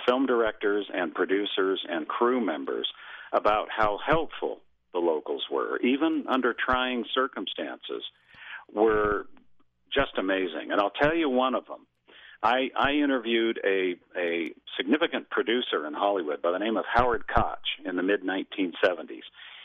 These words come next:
He produced, uh, the Airplane movies and Ghost with Whoopi Goldberg. He became a very big wheel at Paramount. When I interviewed him in nineteen seventy-five,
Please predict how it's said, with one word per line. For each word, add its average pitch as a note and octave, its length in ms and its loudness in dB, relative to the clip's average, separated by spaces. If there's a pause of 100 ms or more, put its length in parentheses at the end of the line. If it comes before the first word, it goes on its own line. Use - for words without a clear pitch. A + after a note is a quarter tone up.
(120)
He C3+ 140 2
produced, A2 520 0
uh, F2+ 140 4
the E2+ 220 -2
Airplane B2 580 2
movies A#2+ 600 2 (120)
and D#2+ 240 -6
Ghost A2 340 2 (300)
with D#2 120 -8 (100)
Whoopi G#2 280 0
Goldberg. G2 520 2
He E3 80 2
became D#3+ 320 0
a G2+ 80 -2 (160)
very D3+ 240 4
big - 200 -2
wheel G2+ 280 2
at - 120 -8
Paramount. D#2 520 -2 (760)
When B2 140 4
I F#3 100 2
interviewed D3 420 2
him B2+ 140 2
in A#2+ 80 2
nineteen B2 500 0
seventy-five, F#2 760 0